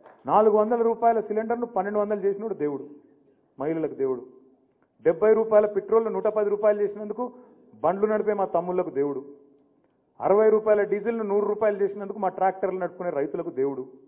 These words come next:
నల్ల చట్టాలు వ్యవసాయానికి తెచ్చిన దేవుడు నరేంద్ర మోడీ. నల్లధనం తెస్తా అన్నాడు, తెల్ల ముఖం వేసిండు, నల్ల చట్టాలు మాత్రం తెచ్చిండు. తెచ్చి ఏడు వందల మంది రైతుల సావు చూసినోడు నరేంద్ర మోడీ, ఆయన దేవుడు, మనం దయ్యం. రైతు బంద్ చేసిన కేసీఆర్ దయ్యము,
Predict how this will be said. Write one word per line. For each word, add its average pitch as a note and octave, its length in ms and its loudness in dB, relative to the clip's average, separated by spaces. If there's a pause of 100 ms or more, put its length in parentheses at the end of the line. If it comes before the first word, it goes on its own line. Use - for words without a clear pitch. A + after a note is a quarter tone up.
(520)
నల్ల G#3 380 4
చట్టాలు A3+ 320 4
వ్యవసాయానికి G3+ 600 0
తెచ్చిన F#3 180 -4
దేవుడు F#3 340 2
నరేంద్ర D#3 360 -4
మోడీ. C#3 260 -6 (840)
నల్లధనం G3+ 440 2
తెస్తా F#3+ 300 0
అన్నాడు, G#3+ 260 -2
తెల్ల F#3+ 240 0
ముఖం F#3+ 260 -4
వేసిండు, F#3+ 380 -6
నల్ల F3+ 320 -2
చట్టాలు E3+ 220 -2
మాత్రం E3 240 -8
తెచ్చిండు. - 300 -12 (760)
తెచ్చి A#3 480 -4 (560)
ఏడు G#3 280 8
వందల G#3+ 280 6
మంది F#3+ 200 -2
రైతుల F#3 300 0
సావు F3+ 380 2
చూసినోడు F3+ 320 -6
నరేంద్ర D3+ 320 -4
మోడీ, C#3+ 240 -6
ఆయన D#3 160 -6
దేవుడు, C3+ 360 -2 (720)
మనం F#3+ 200 -2
దయ్యం. C3 220 -2 (600)
రైతు F3 240 0
బంద్ F3 200 0
చేసిన E3 200 -6
కేసీఆర్ D3+ 420 -4
దయ్యము, D#3+ 440 -6